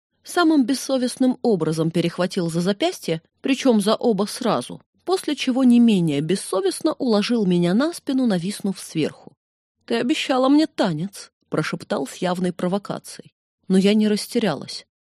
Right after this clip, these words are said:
«А как вы себе это представляете? Нет, я, конечно, могу прямо сейчас стащить у вас ваши клинки, даже в таком положении. Однако танцевать, когда сверху такая тяжесть», ткнула пальцем в его грудь,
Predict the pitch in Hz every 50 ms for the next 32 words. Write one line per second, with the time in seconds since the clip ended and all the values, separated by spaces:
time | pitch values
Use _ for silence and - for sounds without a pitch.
0 | _ _ - 415 392 - 392 381 - 294 285 - - 269 226 262 269 247 262 220
1 | - 240 233 - - - 254 240 233 214 175 143 131 131 - - - - - _
2 | _ _ _ - 254 269 233 - - - 139 139 156 - 185 175 185 190 - -
3 | - 175 165 156 170 196 330 - - - 277 208 190 175 - - 180 - - 196
4 | 156 - - - - - 156 - - 165 151 - 160 143 135 127 - - 131 110
5 | - - 165 - - 180 185 220 - - 381 403 - _ _ _ - 392 392 349
6 | 330 - 330 320 - 240 170 - - 151 151 165 156 165 131 123 120 - - -
7 | _ _ _ _ _ - _ - 165 190 180 226 247 247 - 277 - - 196 190
8 | - - 175 165 165 196 233 247 - - 170 180 170 170 175 - - 175 196 202
9 | 208 - 190 160 - 170 - - 190 202 202 196 - 247 277 294 - 277 - -
10 | - - _ _ _ - - - 175 170 156 151 143 - 160 151 147 - - -
11 | 143 151 147 147 151 - 156 143 139 160 147 131 -